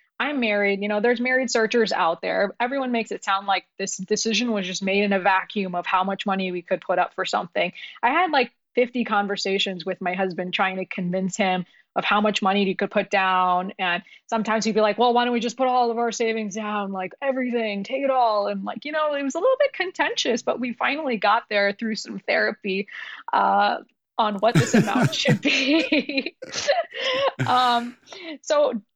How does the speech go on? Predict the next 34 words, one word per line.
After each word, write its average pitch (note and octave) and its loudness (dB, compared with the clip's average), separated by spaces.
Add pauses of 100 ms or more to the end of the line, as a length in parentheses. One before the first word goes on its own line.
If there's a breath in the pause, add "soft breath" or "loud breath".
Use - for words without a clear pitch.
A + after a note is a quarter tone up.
(140)
bring C#4 -2
your A#4 2
spouse - 0
in F4+ -6
on E4 -4
the D#4 -4
conversation, D#4 -2
understand C4+ -4
their C#4 0
hesitations. G#3+ -2 (160)
Um, F#3+ 2
if G3+ -4
you're A3 -4
gonna D4 0
be D4+ 2
taking B3 -2
this G3 -2
huge A#3+ -4
risk G3 2
with G#3 0
your G3 4
life E3+ 2
and F#3 -6 (320)
signing G3 0
a G3+ 2
personal G3 0
guarantee F3 -2
for G3 -4
an F#3 0
S F#3 -4
B F3+ 0
A F#3+ 2
loan, E3+ 0
which F3+ 0